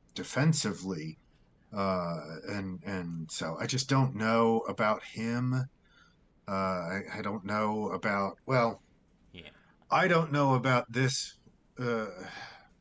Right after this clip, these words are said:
five at the back, which is actually gonna take me into my second card. And this is someone else, again, that we have lauded, we have said is doing such a great job. Really impressed. And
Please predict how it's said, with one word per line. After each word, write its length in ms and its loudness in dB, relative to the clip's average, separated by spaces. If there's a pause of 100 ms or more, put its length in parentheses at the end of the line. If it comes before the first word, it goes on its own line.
(260)
five 480 2
at 100 -2
the 80 -6
back, 460 0
which 140 -8
is 120 -8
actually 240 -4
gonna 200 -6
take 300 -8
me 240 -4
into 240 -6
my 300 -2
second 480 -6
card. 480 -6
And 240 -8 (560)
this 200 -6
is 220 -10
someone 380 2
else, 200 2
again, 360 2
that 180 -2
we 220 -2
have 340 -2
lauded, 560 2
we 200 -4
have 140 -6
said 340 -2
is 180 -10
doing 260 -6
such 220 -8
a 40 -14
great 220 -4
job. 400 -2 (560)
Really 260 6
impressed. 500 0
And 300 -4